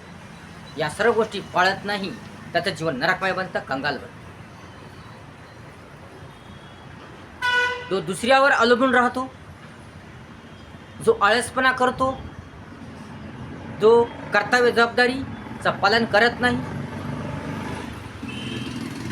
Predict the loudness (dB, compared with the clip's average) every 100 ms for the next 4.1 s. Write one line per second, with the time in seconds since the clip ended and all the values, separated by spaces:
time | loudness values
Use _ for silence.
0 | -6 -6 -8 -8 -10 -2 -2 2 2 4
1 | 4 4 2 2 2 2 2 2 4 4
2 | 2 2 2 2 4 4 2 0 2 2
3 | 2 -2 -2 -2 0 2 4 4 2 2
4 | 2